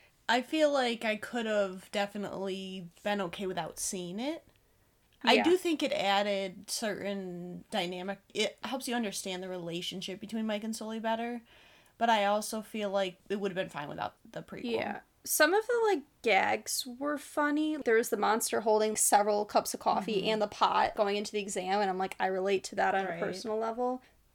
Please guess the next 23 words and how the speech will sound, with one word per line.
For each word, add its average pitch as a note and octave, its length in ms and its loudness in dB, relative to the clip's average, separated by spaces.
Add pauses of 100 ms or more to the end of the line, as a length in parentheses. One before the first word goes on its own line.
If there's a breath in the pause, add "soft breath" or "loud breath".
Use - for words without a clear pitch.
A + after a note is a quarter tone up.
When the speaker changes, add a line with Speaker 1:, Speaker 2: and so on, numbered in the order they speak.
(140)
Speaker 2:
Although D#4+ 280 10
I F#4+ 160 6 (380)
don't C#4+ 260 8
think F4+ 240 -2
the D#4 80 0
soundtrack's B3 920 2
amazing, A#3 600 0
I A3+ 80 0
do A#3 200 -4
think C#4 240 0
it D4 120 -2
w-, - 140 -10
fits, - 520 -2
you A3+ 160 -2
know, F#3 260 -2
the F#3+ 120 -4
college F#3+ 600 0
Speaker 1:
Yeah. - 80 -10
Speaker 2:
big F#3+ 200 0
band G3+ 420 -2
kind F#3 220 -6
of G3+ 80 -10
feel. G3+ 540 -8